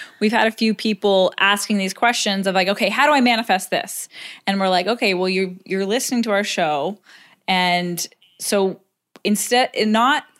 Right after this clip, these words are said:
just that question, how to actually answer that question. Like, you know, you guys know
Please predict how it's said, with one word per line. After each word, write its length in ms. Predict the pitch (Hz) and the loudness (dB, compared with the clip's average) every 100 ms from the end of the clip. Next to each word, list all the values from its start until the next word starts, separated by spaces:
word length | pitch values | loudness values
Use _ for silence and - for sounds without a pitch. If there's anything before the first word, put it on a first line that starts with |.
| _ | _
just 520 | - 220 226 240 - - | -4 2 2 2 -6 -6
that 260 | 190 202 - | 2 2 2
question, 580 | - 202 196 - 156 85 | 0 0 0 -2 -6 -6
how 160 | 190 226 | 0 2
to 140 | - | 2
actually 540 | 208 220 - 262 254 | 0 0 0 2 2
answer 360 | - 208 - 190 | 0 0 0 -2
that 280 | 170 185 - - | 2 0 0 0
question. 420 | 170 185 - 113 | 0 -2 -6 -2
Like, 220 | 196 196 | -4 -2
you 320 | 208 277 381 | 0 2 2
know, 420 | 233 233 190 - - _ _ - | 4 4 4 -2 -16 _ _ -4
you 140 | 254 | -2
guys 420 | 311 480 494 381 | 0 2 2 2
know 640 | 269 226 262 240 120 87 | 2 4 6 4 4 -2